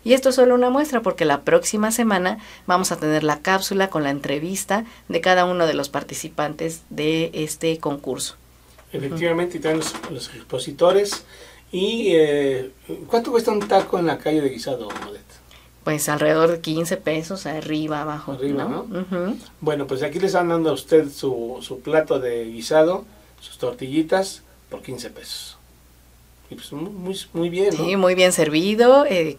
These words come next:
Speaker 1: repito, con las tortillitas azules, hechas a mano, delicioso.
Speaker 2: Qué rico.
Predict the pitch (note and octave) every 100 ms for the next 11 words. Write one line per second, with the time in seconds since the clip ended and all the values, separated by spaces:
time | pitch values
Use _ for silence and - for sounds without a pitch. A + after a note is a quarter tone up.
0 | - - D3 D#3+ D#3+ D3 C#3 - C#3 -
1 | D3+ D#3 D#3+ B2 A#2+ D#3 E3 F3 G#3 B3
2 | - _ - D#3 D#3 A#2+ B2+ C#3 E3 F#3
3 | D#4 - - - - - F3 D#3 - B2+
4 | - - _ - _ _ - - - -
5 | E3 D3 -